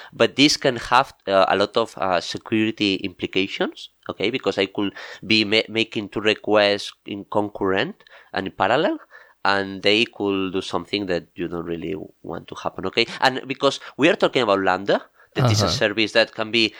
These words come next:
Speaker 1: requested several times, and you don't have the control about this part, okay? Just be careful, okay? Uh, you, you
Speaker 2: Mm.
Speaker 1: must develop some kind of, uh, mm, Redis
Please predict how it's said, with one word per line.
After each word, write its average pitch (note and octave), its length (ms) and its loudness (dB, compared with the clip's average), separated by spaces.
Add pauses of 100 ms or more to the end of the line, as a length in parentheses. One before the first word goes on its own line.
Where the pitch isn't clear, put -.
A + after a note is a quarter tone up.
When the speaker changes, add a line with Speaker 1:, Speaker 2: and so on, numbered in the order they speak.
(240)
Speaker 1:
requested G#2+ 560 2
several G2+ 160 2
times, G2+ 280 -2
and G2 200 -2 (180)
you B2+ 280 -2
don't A#2 260 -2
have G#2+ 260 -2
the G2+ 120 0
control G2+ 580 0
about F2+ 240 2
this F2 220 -6
part, C3+ 300 0 (440)
okay? D3 300 2
Just G#2+ 440 2 (460)
be A2+ 100 -2
careful, F#2 600 -4
okay? C#3 300 0 (180)
Uh, A#2 40 4
you, B2+ 280 4
you C3+ 120 4
Speaker 2:
Mm. - 20 6
Speaker 1:
must C#3+ 200 4
develop A2+ 360 4
some A2 200 -6
kind A2 240 2
of, G#2 360 2
uh, F#2+ 380 6 (280)
mm, F#2+ 240 -10 (100)
Redis G2+ 1120 2